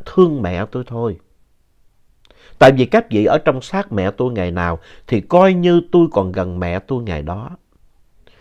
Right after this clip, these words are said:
Tôi nói mấy người nghe, mấy người mà lộn xộn đó là có chuyện với tôi đó. Mấy người không có được hủy hoại cái xác này. Nếu không á, tôi không cho mấy người ăn nữa, mặc kệ mấy người ra sao thì ra.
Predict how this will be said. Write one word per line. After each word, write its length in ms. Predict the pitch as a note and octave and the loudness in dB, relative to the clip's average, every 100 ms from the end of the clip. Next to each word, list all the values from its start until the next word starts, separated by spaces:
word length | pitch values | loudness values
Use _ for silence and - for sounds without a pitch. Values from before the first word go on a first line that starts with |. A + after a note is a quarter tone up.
| - - - | -20 -18 -2
Tôi 140 | C#3+ | 0
nói 180 | C#3 E3+ | 2 2
mấy 140 | F3+ | 0
người 280 | E3 G2 E2+ G#2 | -2 -2 -2 -6
nghe, 120 | A2 - _ _ _ _ _ _ - | -12 -14 _ _ _ _ _ _ -2
mấy 180 | F3+ | 0
người 260 | G3 A2 G2 | 2 2 2
mà 260 | F2 F2 - _ _ _ - | 0 -6 -10 _ _ _ 2
lộn 260 | G#2 A2 | 2 2
xộn 340 | - F#2 F2+ B2+ | -2 -2 -2 -4
đó 80 | - _ - | -8 _ -10
là 100 | F#2 | -4
có 120 | D3 D3 | -4 -2
chuyện 220 | F2+ F#2 | -4 -4
với 120 | C3+ C3+ | -6 -6
tôi 200 | A2 G#2+ | -8 -10
đó. 100 | - _ _ _ _ _ - | -16 _ _ _ _ _ 0
Mấy 140 | F3+ | 4
người 120 | B2 | 4
không 200 | G2+ C#3 | 2 0
có 80 | D#3 | 0
được 160 | C3 - | 0 0
hủy 160 | G2+ B2+ | 0 2
hoại 260 | C#3 F2 | 2 0
cái 100 | F#2+ | -4
xác 320 | B2 D3+ D3+ G2+ | -10 -12 -12 -10
này. 220 | F2 E2 _ _ _ _ _ - - - | -10 -12 _ _ _ _ _ -20 -14 2
Nếu 120 | A3 | 4
không 280 | - E3+ D3+ | 4 0 -2
á, 80 | D#3+ - | -10 -4
tôi 120 | D3 | -4
không 320 | - - G3 E3+ | 0 2 2 2
cho 120 | D#3+ | 0
mấy 140 | E3+ | 0
người 180 | C#3+ F#2+ | 0 0
ăn 200 | G2 G#2+ | -2 -6
nữa, 220 | F2 C3 - | -8 -10 -8
mặc 200 | A2+ - - | -8 -6 -4
kệ 200 | F#2 G2+ | -2 -2
mấy 140 | C3+ | -4
người 180 | C3 E2 | -6 -6
ra 120 | F2+ | -6
sao 300 | - A#2+ A2 | -10 -12 -14
thì 140 | - G#2+ | -14 -18
ra. 200 | - | -18